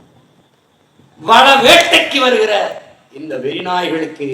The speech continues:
அது இடையூறு, கூட்டுறவு நிறுவனங்களுக்கு அது சிக்கல். எவனவன் தேசிய இன உரிமைக்கு நின்றிருக்கிறானோ,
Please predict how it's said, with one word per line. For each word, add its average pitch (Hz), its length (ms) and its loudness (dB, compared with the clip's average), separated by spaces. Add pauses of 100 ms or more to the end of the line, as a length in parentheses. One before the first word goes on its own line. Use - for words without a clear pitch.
(200)
அது 147 220 -14
இடையூறு, 120 500 -6 (3000)
கூட்டுறவு 277 680 -4
நிறுவனங்களுக்கு 277 840 2 (200)
அது 175 140 -10 (140)
சிக்கல். 127 400 -14 (1900)
எவனவன் 262 540 4 (120)
தேசிய 269 340 4
இன 262 80 0 (100)
உரிமைக்கு 254 440 -2
நின்றிருக்கிறானோ, 262 680 4